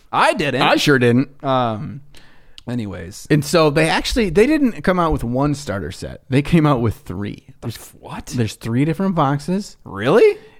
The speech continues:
Speaker 2: Yeah.
Speaker 1: What are in these? Different races, obviously?
Speaker 2: No, no, no.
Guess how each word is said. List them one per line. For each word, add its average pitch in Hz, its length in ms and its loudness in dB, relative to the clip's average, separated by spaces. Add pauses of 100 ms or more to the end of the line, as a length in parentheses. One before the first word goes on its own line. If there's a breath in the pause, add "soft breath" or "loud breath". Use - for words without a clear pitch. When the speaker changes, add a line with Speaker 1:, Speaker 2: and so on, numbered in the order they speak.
Speaker 2:
Yeah. 104 300 -6 (120)
Speaker 1:
What 143 160 -4
are 143 80 0
in 147 100 -2
these? 92 200 -8 (180)
Different 107 420 -12
races, 104 520 -10
obviously? 120 540 -8
Speaker 2:
No, 160 140 2
no, 135 260 0 (280)
no. 156 120 -4